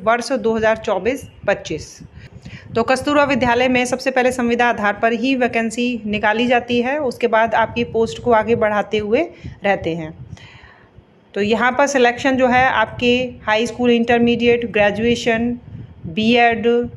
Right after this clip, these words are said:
टेट, इन सभी के marks जो हैं जोड़कर और उसके बाद जो है merit list तैयार होगी और selection होगा। तो application form को आप लोग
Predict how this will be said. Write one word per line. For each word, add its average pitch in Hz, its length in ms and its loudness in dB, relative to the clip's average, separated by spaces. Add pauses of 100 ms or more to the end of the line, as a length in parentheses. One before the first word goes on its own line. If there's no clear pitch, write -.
(160)
टेट, 226 500 0 (280)
इन 254 120 0
सभी 262 300 0
के 311 160 0
marks 254 420 2
जो 254 140 2
हैं 247 260 2
जोड़कर 226 520 2 (640)
और 214 160 6
उसके 233 280 2
बाद 247 260 2
जो 254 100 2
है 247 140 4
merit 226 380 2
list 247 260 -2
तैयार 214 340 4
होगी 240 400 -2 (1700)
और 233 220 4 (100)
selection 196 560 -2 (140)
होगा। 165 240 -2 (2000)
तो 220 60 4
application 262 600 2
form 262 280 2
को 269 140 2
आप 233 400 4
लोग 233 300 4